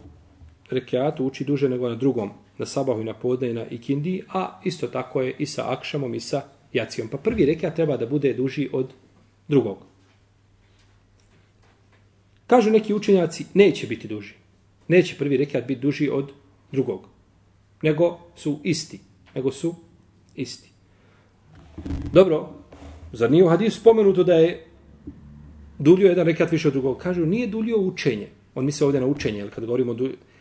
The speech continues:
učenje je isto. No, međutim, kažu, na prvom rekiatu imamo dova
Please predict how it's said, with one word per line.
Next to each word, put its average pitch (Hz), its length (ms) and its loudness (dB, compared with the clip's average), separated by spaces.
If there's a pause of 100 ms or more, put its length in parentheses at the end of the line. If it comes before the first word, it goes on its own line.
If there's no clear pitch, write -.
(300)
učenje 220 380 6
je 202 80 4
isto. 139 400 -2 (200)
No, 156 80 2
međutim, 208 340 -2
kažu, 208 380 -2 (220)
na 151 100 -2
prvom 196 240 2
rekiatu 170 400 0
imamo 180 400 -2 (180)
dova 170 480 0